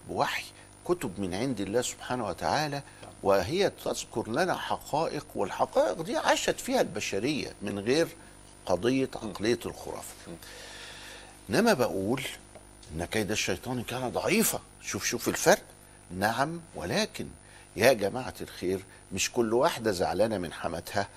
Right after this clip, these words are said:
Speaker 1: تدعي إن حماتها عملت لها سحر، وإن هي، آه، آه، لبسها وحد،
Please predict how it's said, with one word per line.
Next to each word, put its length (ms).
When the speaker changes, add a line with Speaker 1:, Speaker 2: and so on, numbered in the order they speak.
Speaker 1:
تدعي 500
إن 160
حماتها 460
عملت 420
لها 180
سحر، 360
وإن 280
هي، 480
آه، 280
آه، 640
لبسها 520
وحد، 560